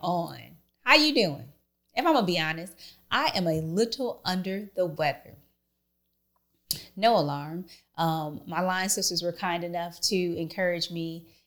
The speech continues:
and by encourage me, I mean strongly encourage me to, uh, make sure that I was well. So, uh, within hours of realizing <laughs> that I had a cold, I went ahead and got tested.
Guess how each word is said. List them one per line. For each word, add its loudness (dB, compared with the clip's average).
and -6
by 4
encourage 0
me, -6
I -12
mean -8
strongly 0
encourage -2
me -8
to, -8
uh, 0
make 2
sure 4
that 0
I 4
was -2
well. -4
So, -4
uh, -4
within 2
hours 2
of -4
realizing 2
<laughs> -2
that 0
I 4
had -4
a -6
cold, -4
I -8
went 2
ahead -2
and -4
got -2
tested. -6